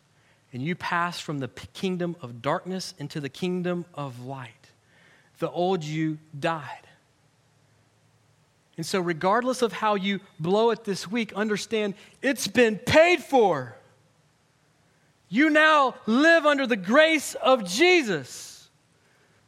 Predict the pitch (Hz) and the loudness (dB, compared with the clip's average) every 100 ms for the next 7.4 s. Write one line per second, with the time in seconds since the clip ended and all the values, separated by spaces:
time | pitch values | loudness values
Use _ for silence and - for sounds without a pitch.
0 | _ - 262 262 262 339 370 349 302 262 | _ -2 0 0 2 4 4 4 2 4
1 | 254 254 - 185 262 262 240 359 370 320 | 4 2 -6 0 2 2 4 4 6 4
2 | 240 269 - 320 339 285 - 285 269 233 | 2 -2 2 2 2 0 -2 0 2 4
3 | 339 339 320 311 302 285 285 294 247 220 | 4 4 4 4 4 4 6 6 4 2
4 | - - 180 339 339 - 370 349 - 269 | -6 0 4 6 4 4 4 4 2 0
5 | 262 - - 175 165 320 339 349 311 240 | 0 -8 -14 0 4 6 6 4 2 0
6 | 226 349 330 294 294 285 302 339 320 285 | 4 4 2 2 4 4 6 4 4 4
7 | 339 320 285 | 4 6 2